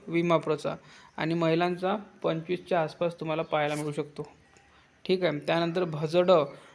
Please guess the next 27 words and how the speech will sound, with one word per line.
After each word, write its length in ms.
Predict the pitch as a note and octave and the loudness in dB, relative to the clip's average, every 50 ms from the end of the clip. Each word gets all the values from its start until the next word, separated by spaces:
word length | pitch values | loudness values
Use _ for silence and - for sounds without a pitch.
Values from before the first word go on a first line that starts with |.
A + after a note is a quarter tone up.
| - - - | -20 -12 -8
भजडचा 640 | D#3+ D#3+ D#3 D3+ E3 F#3 F3+ F3+ F3+ F3 - F#3+ F#3 | -4 -2 -2 0 0 0 2 2 2 2 2 0 0
सुद्धा 320 | F#3 F#3+ F3 D#3+ D#3 E3+ | -2 -4 -6 -4 -2 -2
तुम्हाला 420 | E3+ E3+ E3+ E3 D#3+ D#3+ E3+ F3+ F#3+ G3 - - - | -2 -2 -2 -2 -2 -2 -2 -2 -4 -6 -12 -18 -14
छत्तीसच्या 640 | - - E3+ E3 - - - F#3+ F#3 F#3+ - - F#3+ F3 | -10 -8 -8 -8 -8 -6 -4 -4 -4 -2 0 0 2 2
आसपास 340 | E3 E3 - - F3 E3+ | 2 0 -4 -4 -4 -4
पाहायला 300 | - - E3 D#3 D#3 D#3 | -2 -2 0 0 0 0
मिळू 240 | D#3+ D#3+ D#3 D#3 D#3 | -2 -2 -4 -4 -4
शकतो, 420 | D#3+ D#3+ D3+ - - F3 F3+ E3+ - | -4 -6 -6 -4 -4 -4 -4 -4 -6
महिलांचा 680 | E3 F3 E3+ E3 D#3+ E3 E3 E3 D#3+ - F3 F3+ G3 G3 - - - - - - _ _ - | -4 -2 -2 0 0 0 -2 -4 -4 -2 -2 -2 -2 -4 -8 -16 -20 -20 -20 -20 _ _ -2
पंचवीस 520 | E3 E3 E3 D#3+ - F#3+ G3+ G3 G3 - | 0 0 0 -2 -2 -4 -4 -4 -4 -6
किंवा 220 | - F3 E3+ F3+ F3+ | -4 0 2 2 2
सव्वीसच्या 640 | F3 - E3+ D#3+ D#3+ D#3+ E3+ E3+ - - - F3 D#3+ | 2 2 0 0 0 -2 -6 -6 -6 -2 -2 0 0
आसपास 360 | D3+ - - F3 E3 E3 - | -2 -2 -4 -4 -4 -4 -4
तुम्हाला 220 | E3 D#3+ D#3+ E3 | -6 -4 -4 -4
पाहायला 320 | E3 - E3 D#3+ D#3 D#3 D#3 | -2 -2 -2 -2 0 0 0
मिळू 200 | D#3+ D#3+ D#3 D#3 | 0 0 -2 -2
शकतो. 420 | D3+ - D#3 - - - D#3+ D#3+ - - - - - - - _ _ - | -4 -6 -10 -12 -10 -12 -12 -12 -12 -18 -20 -20 -20 -20 -20 _ _ -2
त्यानंतर 360 | E3+ E3+ E3+ E3+ E3+ F3 F3+ | 0 0 2 0 0 -2 -2
भजक, 500 | E3+ D3 D3+ D3+ D3+ F3+ F#3+ F#3 F#3+ F3 D3+ D3+ D#3+ - - - | -2 -2 -4 0 4 4 4 4 4 2 0 0 -2 -6 -12 -12
भजकचा 960 | E3 D#3+ D#3 D#3 D#3 D#3 E3 F3+ F3+ F#3 F#3+ F#3 F#3 F3+ F#3 F#3 F#3 F#3 F#3 F#3 - - - - | -10 -8 -6 -4 -4 0 0 -2 0 2 2 2 2 2 2 2 2 2 0 -4 -10 -14 -6 -2
कट 200 | E3+ D#3+ D#3+ F3+ | -2 0 0 2
ऑफ 200 | F3+ F3+ F3+ - - | 0 0 0 -4 -6
तुम्हाला 360 | E3+ E3+ E3 E3 E3+ F3+ G3 G3+ - - - - - - - _ _ - | -2 -2 0 2 2 0 0 -2 -8 -16 -20 -20 -20 -20 -20 _ _ -2
चौतीस 680 | F3+ E3+ E3 E3 E3 - F#3+ G3 G3+ G3 G3 - - | 0 0 0 -2 -4 -4 -2 -2 -2 -2 -4 -8 -6
किंवा 160 | - F3 F3+ F3 | -4 -2 -2 -2
पस्तीस 720 | F3 - E3+ E3+ - - - - F#3 G3 G3 G3 - - | 0 0 -2 -2 -4 -8 -4 -2 -2 -2 -2 -6 -12 -16
किंवा 240 | - - F3+ F3 | -10 -6 -4 -4